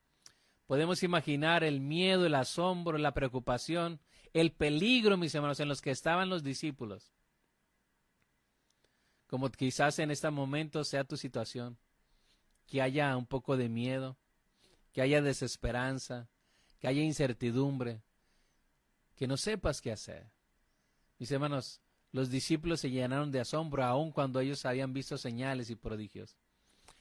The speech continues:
Porque como seres humanos, cuando se levanta una tormenta, una tempestad, nos golpea, hermano.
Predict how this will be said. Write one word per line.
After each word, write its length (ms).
Porque 260
como 200
seres 280
humanos, 600
cuando 240
se 120
levanta 380
una 180
tormenta, 520
una 140
tempestad, 720
nos 220
golpea, 460
hermano. 340